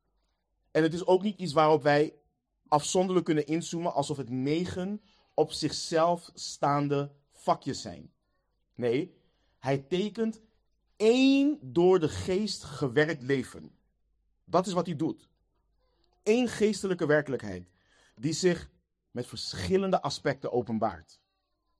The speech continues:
Dat is waarom we dus vandaag ook niet eigenschap voor eigenschap gaan uitdiepen. Of deze kenmerken. Paulus laat zien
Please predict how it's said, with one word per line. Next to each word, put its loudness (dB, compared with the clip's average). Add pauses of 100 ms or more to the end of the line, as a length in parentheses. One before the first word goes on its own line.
(1300)
Dat 2
is -2
waarom 6
we 2
dus -4
vandaag -2
ook -2
niet -6 (840)
eigenschap -2
voor -12
eigenschap -8
gaan -8
uitdiepen. -4 (420)
Of -12
deze -6
kenmerken. -6 (840)
Paulus 8
laat 2
zien -6